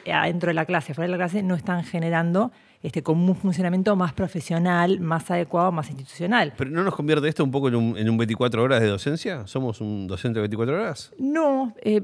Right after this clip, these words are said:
Speaker 1: eh, no, creo que no, pero sí te convierte en un docente de competencias. Vos tenés que saber, tenés que saber hacer y también tenés que saber ser en ese vínculo. Eh, en definitiva, que el vínculo sea, acá me voy a poner un poco psicólogo,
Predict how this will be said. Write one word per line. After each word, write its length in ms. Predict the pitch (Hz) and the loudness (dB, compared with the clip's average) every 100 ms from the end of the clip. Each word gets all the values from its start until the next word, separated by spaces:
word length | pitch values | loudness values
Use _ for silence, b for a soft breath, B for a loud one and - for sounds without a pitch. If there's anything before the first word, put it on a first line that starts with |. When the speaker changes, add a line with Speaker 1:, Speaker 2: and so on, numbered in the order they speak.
| - | 0
Speaker 1:
eh, 260 | 208 214 220 | 2 4 4
no, 260 | 208 196 - | 4 0 -4
creo 180 | - 254 | -4 0
que 100 | 240 | 2
no, 180 | 208 190 | 0 0
pero 160 | 190 | -4
sí 160 | 185 262 | -4 -4
te 140 | 294 | -2
convierte 800 | 233 196 185 214 226 220 254 262 - | 0 2 4 2 2 0 -4 -4 -2
en 100 | 175 | 0
un 120 | 190 190 | 2 0
docente 480 | 185 - 214 208 | 0 0 2 4
de 120 | 208 180 | 2 2
competencias. 840 | 170 156 151 139 135 - 135 139 _ - | 0 0 0 0 0 0 -6 -6 _ -6
Vos 140 | 165 | -4
tenés 220 | 190 156 | -2 -4
que 80 | 165 | -6
saber, 480 | - 151 175 254 262 _ _ | -2 2 2 2 -2 _ _
tenés 220 | - 170 | -6 -4
que 100 | - | -4
saber 280 | 175 156 156 | -2 0 0
hacer 420 | 147 - 208 269 - - | 0 2 2 0 -6 -8
y 80 | - | -2
también 180 | 170 190 | 2 4
tenés 200 | 165 147 | 2 0
que 100 | 147 | -2
saber 260 | 156 151 | 0 0
ser 360 | 143 - 151 - | -2 0 0 0
en 160 | 160 151 | -4 -4
ese 240 | - 165 | -2 -2
vínculo. 580 | 160 165 156 170 180 208 B B B - | 0 -2 0 2 2 0 B B B -4
Eh, 440 | 156 143 139 143 - | 0 2 0 -4 -6
en 140 | 156 | -6
definitiva, 500 | 151 147 156 151 170 | -4 -4 -4 0 2
que 100 | 170 | 4
el 100 | 156 | 4
vínculo 400 | 165 190 185 160 | 4 4 2 0
sea, 420 | 147 - 170 175 - b b | 0 0 2 0 -2 b b
acá 220 | - 143 160 | -10 -4 -2
me 60 | |
voy 60 | 160 | 0
a 40 | |
poner 200 | 151 147 | 0 -2
un 100 | 151 | -2
poco 180 | 151 151 | -4 -6
psicólogo, 480 | - - 147 156 | -8 -6 -4 -2